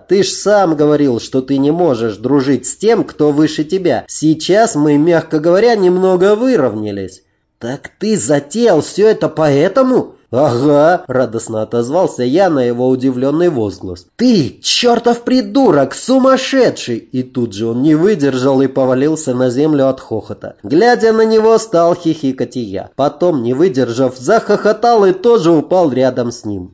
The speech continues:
«Ты действительно самый странный рыцарь, которого я знал», заметил он, наконец, сквозь смех.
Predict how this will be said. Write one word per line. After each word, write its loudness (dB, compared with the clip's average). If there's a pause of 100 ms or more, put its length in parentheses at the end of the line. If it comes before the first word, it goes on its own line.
(140)
«Ты 2
действительно 0
самый 2
странный 0
рыцарь, 2
которого 0
я 2
знал», -4
заметил -4
он, 0
наконец, -4
сквозь -8
смех. -16